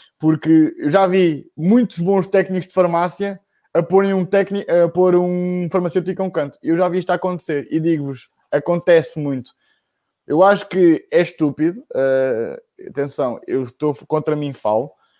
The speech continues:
mas eu acho que é estúpida a distinção de carreiras de, e designações, porque nós estamos todos, quando temos uma pessoa à frente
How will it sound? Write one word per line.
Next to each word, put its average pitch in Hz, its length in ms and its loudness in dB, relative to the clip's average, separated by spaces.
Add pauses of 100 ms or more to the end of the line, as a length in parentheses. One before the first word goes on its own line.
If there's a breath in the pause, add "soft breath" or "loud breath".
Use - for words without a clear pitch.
(140)
mas 131 160 -4
eu - 100 0
acho 175 240 4
que 190 80 0
é 180 40 4
estúpida 175 480 2
a - 20 -2
distinção 170 680 -4
de 143 60 -12
carreiras 156 680 0
de, 123 380 -2
e 143 100 -4
designações, 175 640 -4
porque 196 460 -4
nós 202 240 0
estamos 202 300 0
todos, 185 260 2
quando 226 240 0
temos 254 220 -2
uma 214 100 0
pessoa 180 240 0
à - 40 2
frente 135 360 -8